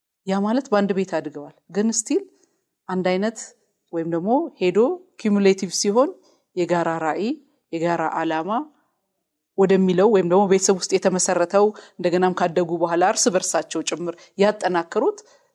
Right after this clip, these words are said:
በጣም ይሄ ወደ አላይን የሚያደርገው ወደ አንድ የእግዚአብሔር ዓላማ የሆነ ነገር አላቸው። ግን ሁለቱም የተለያዩ ናቸው። ምርጫዎቻቸው የተለያዩ ናቸው። አለባበሶቻቸው የተለያዩ ናቸው። እ፣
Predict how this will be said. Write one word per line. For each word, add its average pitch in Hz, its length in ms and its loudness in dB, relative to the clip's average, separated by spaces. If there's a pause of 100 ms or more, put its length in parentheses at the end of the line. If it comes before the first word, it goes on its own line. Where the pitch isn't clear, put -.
(200)
በጣም 196 280 2 (260)
ይሄ 175 120 -10 (360)
ወደ 175 200 2 (280)
አላይን 220 400 4
የሚያደርገው 196 540 2
ወደ 196 200 4
አንድ 185 160 2
የእግዚአብሔር 170 480 4
ዓላማ 165 360 2
የሆነ 165 320 -2
ነገር 175 240 2
አላቸው። 151 480 -2 (280)
ግን 180 260 2 (500)
ሁለቱም 180 360 0
የተለያዩ 156 500 -4
ናቸው። 156 380 -18 (880)
ምርጫዎቻቸው 170 640 -2
የተለያዩ 233 540 2
ናቸው። 226 400 -6
አለባበሶቻቸው 165 840 -4
የተለያዩ 220 520 2
ናቸው። 220 400 -6 (1040)
እ፣ 202 120 0